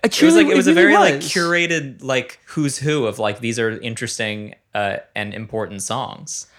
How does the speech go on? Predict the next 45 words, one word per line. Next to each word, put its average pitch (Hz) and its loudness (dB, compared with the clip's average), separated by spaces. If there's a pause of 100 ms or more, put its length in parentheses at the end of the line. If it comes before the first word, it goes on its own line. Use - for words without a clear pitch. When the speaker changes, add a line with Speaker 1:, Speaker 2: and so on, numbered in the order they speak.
Speaker 1:
I 208 2
got 330 0
into 240 4
Weezer 143 2
Speaker 2:
Yeah. 127 -2
Speaker 1:
from, 147 0 (160)
from 139 -2
Rock 131 -4
Band. 123 -6
Like, 151 0
that's 208 0
crazy. 202 2 (220)
And 214 2
also 294 2
just, 254 -2
like, 208 -2 (180)
I 185 0
don't 247 4
know, 180 4
that 160 0
feeling 175 0
of, 170 0
like, 156 0
wanting 139 0
a 151 0
song 143 -2
in 156 -4
the 139 -2
game 139 0
and 170 2
then 170 4
it 156 4
Speaker 2:
Yeah. 107 2
Speaker 1:
comes 156 2
out. 156 0
Like, 147 0
that 190 0
was 208 -2
so, 185 2 (360)
that 214 2
was 226 0
so 196 4
palpable. 147 0
Like, 156 2
bl-, 196 -4